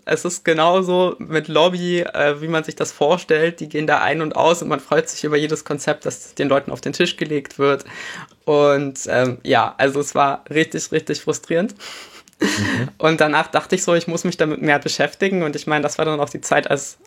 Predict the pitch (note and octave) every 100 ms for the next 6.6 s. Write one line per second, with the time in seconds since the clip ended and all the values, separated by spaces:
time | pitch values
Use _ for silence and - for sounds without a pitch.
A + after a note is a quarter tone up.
0 | - C#3 D3 - C#3 D#3 D#3 C#3 C3+ B2+
1 | - C#3 C#3 - C#3+ C#3 C3+ C3 - C#3
2 | C3+ D#3 D3+ C#3+ C#3 C#3 C3 C3 - C3
3 | C3+ C3+ - - - _ - D3 C#3+ D3+
4 | D#3 D#3+ - D3+ D#3+ D#3 D#3 D3+ D#3+ D#3+
5 | - D3+ D3+ E3 E3 - F3 - C3+ C#3
6 | C3+ - - C3+ C3+ C3